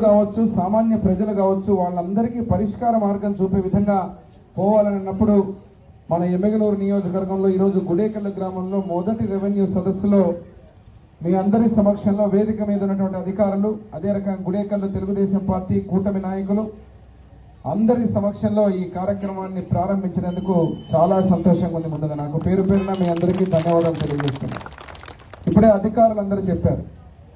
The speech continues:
మీకు దగ్గరగా అర్థమయ్యే విధంగా నేను చెప్తాను. గతంలో ఎలక్షన్ల ముందు వచ్చినప్పుడు, అంతకుముందు నా తండ్రి బివి మోహన్ రెడ్డి గారు ఉన్న రోజున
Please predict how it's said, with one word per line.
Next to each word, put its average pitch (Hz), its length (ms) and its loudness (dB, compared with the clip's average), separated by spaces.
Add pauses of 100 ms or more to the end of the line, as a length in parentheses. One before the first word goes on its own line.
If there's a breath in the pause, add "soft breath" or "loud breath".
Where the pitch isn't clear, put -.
(1080)
మీకు 220 280 6
దగ్గరగా 254 440 2
అర్థమయ్యే 226 420 2
విధంగా 208 300 -2
నేను 185 160 -6
చెప్తాను. 165 380 -8 (140)
గతంలో 240 420 -2 (1200)
ఎలక్షన్ల 254 640 2
ముందు 226 220 2
వచ్చినప్పుడు, 226 460 2 (2250)
అంతకుముందు 269 580 0
నా 254 220 -4
తండ్రి 240 320 -2
బివి 247 280 2
మోహన్ 226 360 4
రెడ్డి 220 180 0
గారు 208 160 2
ఉన్న 196 200 0
రోజున 185 240 0